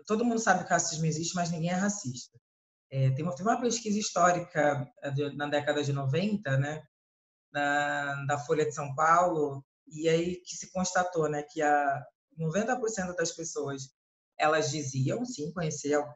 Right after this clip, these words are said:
pessoas racistas e que o racismo existia, mas quando perguntavam se ela, se elas eram racistas, elas diziam que não. Então, tem no Brasil um, um,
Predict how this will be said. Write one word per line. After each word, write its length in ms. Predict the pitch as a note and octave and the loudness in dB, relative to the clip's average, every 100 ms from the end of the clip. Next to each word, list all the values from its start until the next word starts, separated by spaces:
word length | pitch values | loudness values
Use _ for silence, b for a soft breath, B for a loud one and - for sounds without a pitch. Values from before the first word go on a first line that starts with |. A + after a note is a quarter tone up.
| _ | _
pessoas 340 | D3 C#3+ C3+ | -8 -6 -6
racistas 720 | C#3 C3 - C#3 G3 - - D#3 | -6 -8 -6 -8 -8 -12 -12 -12
e 80 | |
que 100 | D3 | -10
o 60 | D3+ | -4
racismo 380 | C#3+ C#3+ C#3+ D3 | -4 -4 -8 -8
existia, 520 | C3+ C3+ - D#3+ G3 | -6 -6 -6 -4 -2
mas 200 | F3 - | -2 -4
quando 200 | F3 F3 | -6 -4
perguntavam 480 | F3 E3+ E3 D#3 D#3+ | -4 -4 -2 -2 -2
se 160 | - | -2
ela, 460 | D#3 D3 D3+ D3 D3 | 0 0 0 -2 -4
se 160 | - D#3+ | -4 -2
elas 240 | D3+ D3+ | 0 0
eram 160 | - D3+ | -2 -2
racistas, 300 | C#3 D3 C#3 | -6 -6 -6
elas 200 | D#3 D3+ | -4 -4
diziam 280 | C#3+ D#3 - | -6 -8 -6
que 100 | F#3 | -6
não. 240 | D3+ C3 - _ _ _ _ _ _ | -4 -6 -10 _ _ _ _ _ _
Então, 200 | - F#3+ | -4 -4
tem 340 | G3+ B3 D#4 D#4+ | 2 2 4 2
no 120 | A3 | 4
Brasil 400 | F3 E3 D#3+ E3+ | 4 4 2 0
um, 180 | E3 D#3+ | 0 0
um, 500 | D3+ D3 C#3 C3+ | -2 -2 2 4